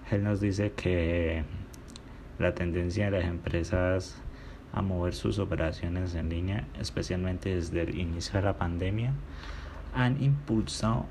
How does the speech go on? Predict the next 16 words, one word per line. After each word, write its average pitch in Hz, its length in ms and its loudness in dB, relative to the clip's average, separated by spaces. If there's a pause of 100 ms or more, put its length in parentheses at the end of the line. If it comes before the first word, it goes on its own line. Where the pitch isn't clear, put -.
aún 104 560 2
más 127 420 2
el 113 160 2
desarrollo 104 920 2 (1200)
hacia 98 400 -2
la 90 140 -2
nube, 110 320 2 (280)
lo 101 120 -2
que 92 100 -4
significa 87 640 -2
que - 160 -2
el 90 140 -2
negocio 87 420 -2 (560)
está 98 380 -2
en 110 180 -2
auge, 117 460 0